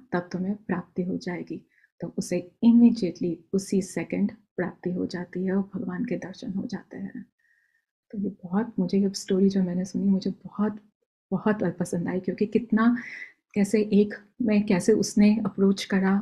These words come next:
और दूसरे का कैसे thankfulness और gratitude का भाव था, उससे हमें नहीं पता कि कितना time लगेगा भगवान के लिए, भगवान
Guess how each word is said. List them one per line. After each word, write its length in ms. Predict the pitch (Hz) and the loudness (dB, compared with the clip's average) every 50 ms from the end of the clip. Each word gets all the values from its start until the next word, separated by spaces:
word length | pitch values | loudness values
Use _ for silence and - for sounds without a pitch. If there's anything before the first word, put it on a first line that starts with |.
| - | 0
और 100 | 185 190 | -2 -2
दूसरे 460 | 185 - - 175 - - - 196 196 | -2 -2 -6 -6 -6 -2 0 2 2
का 260 | 196 196 196 196 202 196 - - | 2 2 0 0 0 -2 -2 -4
कैसे 260 | 190 175 - - 196 - - _ _ - - - - - - - _ - 185 | -4 -4 -2 -4 -6 -6 -6 _ _ -20 -20 -20 -18 -18 -18 -18 _ -14 -10
thankfulness 760 | - - 190 180 190 190 - 214 202 190 190 180 185 196 - | -4 -2 0 0 2 4 4 4 6 6 4 2 2 -4 -4
और 180 | - 190 185 - | -4 -6 -6 -4
gratitude 520 | - 180 165 175 - 202 190 - 196 190 190 | -4 -4 -4 -2 -2 -2 -2 2 2 0 0
का 160 | - - 190 | 0 -4 -4
भाव 280 | 175 - 175 185 175 180 - - | -4 -4 -6 -6 -6 -6 -6 -6
था, 200 | 190 180 190 - | -4 -4 -4 -4
उससे 460 | - - - - 202 196 208 196 175 - - - - | -6 -8 -4 0 2 2 2 2 -2 -6 -10 -4 0
हमें 260 | 196 190 202 220 220 | 4 4 4 6 10
नहीं 220 | 233 240 247 240 | 12 12 12 12
पता 280 | 247 - - - 180 208 | 12 4 -2 -4 -6 -6
कि 180 | - - - - | -6 -8 -6 -2
कितना 300 | - 196 - - 185 180 | -2 0 0 0 -2 -2
time 380 | 180 - 185 185 185 190 190 196 | -2 -4 -4 -4 -2 0 0 0
लगेगा 420 | 196 196 196 190 196 202 202 190 - | 0 0 0 0 0 -2 -4 -4 -6
भगवान 300 | 185 185 185 180 180 180 | -8 -6 -4 -4 -4 -4
के 120 | 180 - 175 | -4 -6 -6
लिए, 180 | 175 180 - - - - | -8 -8 -8 -8 -4 -4
भगवान 360 | 185 180 185 185 185 185 | -4 -2 -2 -2 -2 -2